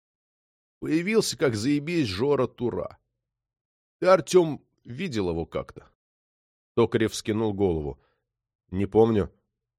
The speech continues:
Вор махнул рукой. Было дело. Про тебя же рассказывали,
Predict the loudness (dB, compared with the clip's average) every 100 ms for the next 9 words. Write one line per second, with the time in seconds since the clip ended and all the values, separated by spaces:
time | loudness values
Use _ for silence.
0 | _ _ _ -6 4 4 4 0 0 0
1 | 0 -2 -8 -6 -6 -4 -4 -8 -10 -12
2 | -14 _ _ _ _ _ _ _ _ _
3 | _ _ _ _ _ _ -10 -8 -4 0
4 | 0 2 0 2 0 2 0 -2 -8